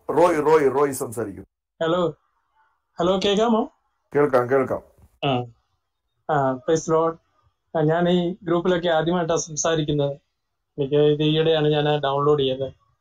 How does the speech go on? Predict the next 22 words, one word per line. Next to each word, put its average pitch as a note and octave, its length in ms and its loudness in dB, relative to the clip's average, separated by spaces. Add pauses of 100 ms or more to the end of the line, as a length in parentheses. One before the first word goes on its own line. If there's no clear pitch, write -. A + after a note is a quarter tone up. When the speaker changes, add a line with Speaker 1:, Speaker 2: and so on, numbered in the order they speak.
(240)
Speaker 2:
നിങ്ങളുടെയൊക്കെ D#3 320 2
പ്രവർത്തനങ്ങൾ D#3 720 0 (120)
വളരെ D3+ 380 0 (680)
നന്മ, D3+ 240 0 (260)
നല്ലതാണ്. D#3+ 560 0 (400)
കാരണം E3+ 340 -2 (840)
ഞാന് F3 440 0 (1120)
കുറെ D#3+ 340 -2
കാലം E3+ 360 0 (180)
ഇവരുടെ E3 300 0
കൂടെയൊക്കെ E3 440 2
ജോലി C#3 320 0
ചെയ്തത്. A#2+ 280 -6 (140)
അപ്പൊ C#3 220 -4
ഉണ്ടായ D#3+ 260 -2
അനുഭവങ്ങളൊക്കെ, D3+ 880 -2 (1000)
ഏ, C#3+ 320 0
നമ്മള് D3 500 0 (140)
ഇപ്പോഴാണ് E3+ 420 0
എനിക്കിത് D#3 520 0
എന്തുകൊണ്ടാണ് F3+ 640 2
അവരെന്നെ F3 600 0